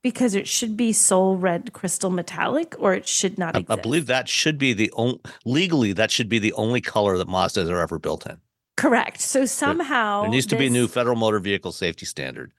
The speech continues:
Speaker 1: Yes.
Speaker 2: that
Speaker 1: So
Speaker 2: specifies
Speaker 1: somehow
Speaker 2: that.
Speaker 1: this has made it through and should not have. Although I will say it was a pretty white. It's nice and, like, the metallic is nice. But as soon as I realized it wasn't red, I was like, "Gosh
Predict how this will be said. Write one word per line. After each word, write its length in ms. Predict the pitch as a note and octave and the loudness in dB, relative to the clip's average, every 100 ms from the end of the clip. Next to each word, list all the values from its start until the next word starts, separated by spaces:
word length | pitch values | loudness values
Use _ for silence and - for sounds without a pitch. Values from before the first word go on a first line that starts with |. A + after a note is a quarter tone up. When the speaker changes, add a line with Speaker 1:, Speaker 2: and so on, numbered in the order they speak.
| - | -6
Speaker 1:
Yes. 480 | A3+ A#3+ A3+ G3+ - | 0 0 0 -2 -4
Speaker 2:
that 80 | B3 | -4
Speaker 1:
So 160 | D#4 | -2
Speaker 2:
specifies 120 | D4+ - | 0 0
Speaker 1:
somehow 360 | D#4 E4 E4 C4+ | 0 2 2 0
Speaker 2:
that. 140 | A3+ | 0
Speaker 1:
this 220 | C#4+ D#4 D#4 | -2 0 0
has 200 | D4 B3+ | 0 2
made 300 | B3+ C4 C#4+ | 2 2 0
it 160 | D4 | -2
through 380 | - B3+ C4 B3+ | -4 -2 2 2
and 260 | A#3+ A3 G#3 | 2 0 -2
should 180 | A#3+ G3+ | -4 0
not 260 | A3 G#3+ | 0 0
have. 260 | F#3+ F3+ - | -2 -6 -6
Although 240 | - A#3+ A#3+ | -2 0 0
I 100 | A3+ | -2
will 140 | A#3 | -4
say 140 | - D4+ | -6 -6
it 60 | |
was 100 | C#4+ | -6
a 40 | C#4 | -6
pretty 240 | C#4 C4 | -4 -2
white. 300 | B3+ A#3+ - | 0 -2 -4
It's 120 | A3 | -6
nice 220 | G#3+ A3 | -4 -2
and, 140 | A3+ A3 | -2 0
like, 160 | G#3+ | 0
the 80 | G#3+ | 0
metallic 480 | G#3 - G#3+ G#3 G#3 | 0 2 2 2 2
is 160 | G#3 - | 0 0
nice. 320 | G3+ G#3 - - - - G3 | 2 0 -2 -12 -12 -8 -4
But 160 | C4+ | -2
as 100 | D4 | -2
soon 160 | - F4 | 0 0
as 140 | F#4+ | 0
I 60 | D#4 | 0
realized 340 | D#4+ C4 B3+ | 2 2 0
it 80 | B3+ | -2
wasn't 240 | B3 B3 A#3+ | -6 -6 -6
red, 180 | C4 | -6
I 40 | A3+ | -6
was 120 | B3 | -8
like, 100 | C#4 | -8
"Gosh 260 | A4 D#5 | -6 -6